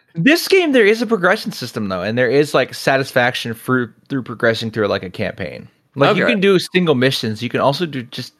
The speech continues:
Speaker 1: do a campaign.
Speaker 2: 'Cause Space Station thirteen, you could be, like, a, a traitor's not really the word, but, like, a saboteur. Like
Speaker 1: There is a traitor that you can turn on and off at whim.
Speaker 2: Okay, yeah. So that's fun.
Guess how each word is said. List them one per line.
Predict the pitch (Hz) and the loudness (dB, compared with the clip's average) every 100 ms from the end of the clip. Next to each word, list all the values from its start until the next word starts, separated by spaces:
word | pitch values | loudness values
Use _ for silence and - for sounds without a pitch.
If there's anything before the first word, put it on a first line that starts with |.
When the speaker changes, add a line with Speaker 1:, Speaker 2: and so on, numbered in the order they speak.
| _ _ | _ _
Speaker 1:
do | 131 | 0
a | 135 | 0
campaign. | - 127 117 110 117 92 - _ _ _ _ | 0 -2 0 -2 -2 -4 -12 _ _ _ _
Speaker 2:
'Cause | 160 156 | -4 2
Space | 196 196 | 2 2
Station | 226 226 180 | 0 2 2
thirteen, | 165 - 170 127 | 0 0 -2 0
you | 135 | -2
could | 139 | -2
be, | 131 131 | 2 2
like, | 107 80 | 2 -2
a, | - _ - - | -12 _ -8 -8
a | _ _ _ _ | _ _ _ _
traitor's | - 143 143 165 165 | -2 0 2 4 2
not | 170 165 | 0 0
really | 165 175 | -2 -2
the | 170 | -2
word, | 165 170 170 156 | 0 0 -2 -2
but, | 98 | -4
like, | 110 104 101 - | 0 -2 -4 -10
a | |
saboteur. | - 113 120 - 131 139 147 151 - _ | -4 -2 -2 -4 0 2 0 -2 -12 _
Like | 107 104 - - - | -6 -6 -6 -14 -8
Speaker 1:
There | 113 143 156 | 2 2 4
is | 170 175 | 2 2
a | 180 | 0
traitor | - 165 143 120 | 0 2 2 2
that | |
you | 117 127 | 0 -2
can | 123 | -4
turn | - 127 117 | -2 0 0
on | 113 | 0
and | 107 | 0
off | 107 98 - - | -2 -2 -8 -10
at | 95 92 - _ - | -6 -6 -8 _ -8
whim. | 107 95 87 92 _ _ _ - | -4 -4 -6 -10 _ _ _ -2
Speaker 2:
Okay, | 123 127 87 - _ | -2 2 0 -2 _
yeah. | 98 90 85 - - | -2 0 0 -4 -4
So | 147 | 2
that's | 160 - | 2 2
fun. | - 57 120 | -4 -6 -8